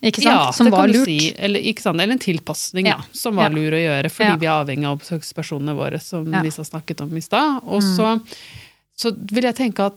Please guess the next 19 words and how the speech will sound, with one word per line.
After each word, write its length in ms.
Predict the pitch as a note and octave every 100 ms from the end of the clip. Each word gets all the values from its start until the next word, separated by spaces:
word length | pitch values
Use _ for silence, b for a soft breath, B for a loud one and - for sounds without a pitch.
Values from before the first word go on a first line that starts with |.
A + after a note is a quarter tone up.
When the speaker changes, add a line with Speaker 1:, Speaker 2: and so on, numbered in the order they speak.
| -
Speaker 2:
det 220 | F#3+ G3+
som 160 | F3+ A#3
kanskje 320 | A#3+ A3 -
er, 440 | G3+ F3+ F#3+ G#3 G#3
eller 400 | G3+ G#3 - G#3
i 20 |
hvert 100 | G#3+
fall 120 | A3+
for 140 | - A3+
det 180 | G#3+
jeg 200 | G#3+ G3+ G3+
ser, 460 | - A#3+ B3+ D#4
som 240 | - - A#3+
sagt, 420 | C4+ - - -
eh, 260 | A3 A3+ A3
også 320 | G#3+ - A3
i 140 | G#3+
min, 400 | G#3 G3+ G3+ G3+ F#3+
når 180 | G3+ G#3+